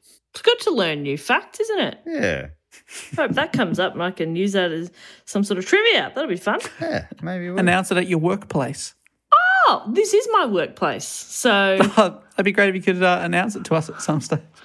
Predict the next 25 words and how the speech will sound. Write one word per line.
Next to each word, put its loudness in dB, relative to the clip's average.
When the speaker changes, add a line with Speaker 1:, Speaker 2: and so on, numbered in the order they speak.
Speaker 1:
I'll 2
save 0
that, -2
yeah. -2
Speaker 3:
All 6
right, 2
so -2
nineteen 4
forty-five 2
World 2
Series, 0
the 2
Cubs 0
lead 2
the 2
Tigers 2
two 2
games 4
to 0
one 0
and 2
are 4
hosting 2
Game 2
four. 0